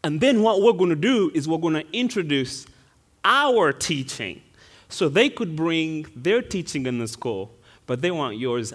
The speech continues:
out of school. And I was talking to Pastor this morning.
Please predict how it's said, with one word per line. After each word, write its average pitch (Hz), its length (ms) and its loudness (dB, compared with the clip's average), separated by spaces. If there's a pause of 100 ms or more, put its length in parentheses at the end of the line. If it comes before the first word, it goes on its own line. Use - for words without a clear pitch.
out 131 180 0
of 104 100 -6
school. - 380 -16 (840)
And 156 140 -2
I 175 40 2
was 175 120 -6
talking 180 240 0
to 139 80 2
Pastor 160 380 -2
this 123 200 -4
morning. 110 360 -2